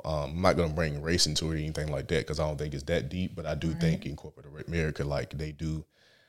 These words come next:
Speaker 1: do things in an unintentional way.
Speaker 2: Right.
Speaker 1: And they may not notice it.
Speaker 2: Right.
Speaker 1: So, you know, you just gotta take it with it and run with it. So, you know, that's why I've been doing in my current job right now, just, you know, being successful as I am as an I T recruiter and, you know, just kinda go from there. But, you know,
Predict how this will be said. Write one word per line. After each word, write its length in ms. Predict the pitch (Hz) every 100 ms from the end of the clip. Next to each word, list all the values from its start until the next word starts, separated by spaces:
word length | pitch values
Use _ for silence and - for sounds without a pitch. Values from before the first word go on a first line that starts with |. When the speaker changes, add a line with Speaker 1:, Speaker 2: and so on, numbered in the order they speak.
| _ _ -
Speaker 1:
do 160 | 95
things 760 | 82 92 87 82 78 - - - _
in 140 | - 78
an 60 | -
unintentional 600 | 85 82 - 85 73 69
way. 280 | 78 110 - _ -
Speaker 2:
Right. 340 | 180 165 165
Speaker 1:
And 100 | 170
they 80 | 92
may 140 | 87
not 180 | 82 -
notice 300 | 73 80 120
it. 200 | 135 139 - -
Speaker 2:
Right. 340 | 185 170 175
Speaker 1:
So, 280 | 214 - 151
you 140 | -
know, 100 | 82
you 140 | 76 80
just 100 | 82
gotta 160 | 80
take 160 | 71 76
it 40 | 76
with 160 | 76
it 20 | 67
and 140 | 71
run 160 | 76 69
with 140 | 76
it. 80 | 67
So, 280 | - 69 71 - - - _
you 60 | 78
know, 40 |
that's 160 | 80 80
why 120 | 76
I've 80 | 73
been 100 | 78
doing 180 | 80 73
in 60 |
my 120 | 67 65
current 360 | - 80 71
job 300 | 73 69 -
right 140 | 67 50
now, 220 | 71 67
just, 280 | 65 71 -
you 80 | 76
know, 140 | 73
being 180 | 73 76
successful 460 | - - 78 -
as 140 | 71 71
I 80 | 71
am 180 | 71
as 80 | 67
an 80 | -
I 60 | -
T 160 | -
recruiter 420 | 71 - - 73 - _ _ _ -
and, 200 | 76 71
you 80 | 76
know, 140 | 78
just 140 | 73 -
kinda 180 | 80 73
go 140 | 76
from 220 | 76 82
there. 180 | 85 80
But, 220 | 64 69 -
you 60 | 80
know, 260 | 71 67